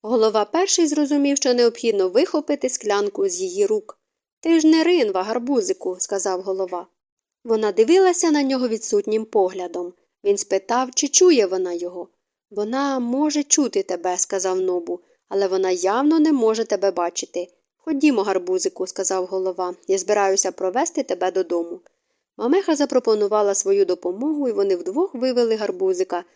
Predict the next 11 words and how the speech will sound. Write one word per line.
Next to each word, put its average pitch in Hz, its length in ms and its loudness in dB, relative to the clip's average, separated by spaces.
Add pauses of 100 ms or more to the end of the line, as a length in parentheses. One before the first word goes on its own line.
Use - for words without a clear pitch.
(260)
залишивши 190 720 0
Нобу 302 320 0
та 254 140 -4
міністра 226 560 -4
зі 226 160 0
мною. 196 520 -4 (540)
«Ну, 302 180 4
міністре, 277 580 2
як 330 200 -2
тобі 220 260 0
вечір?» 233 500 -2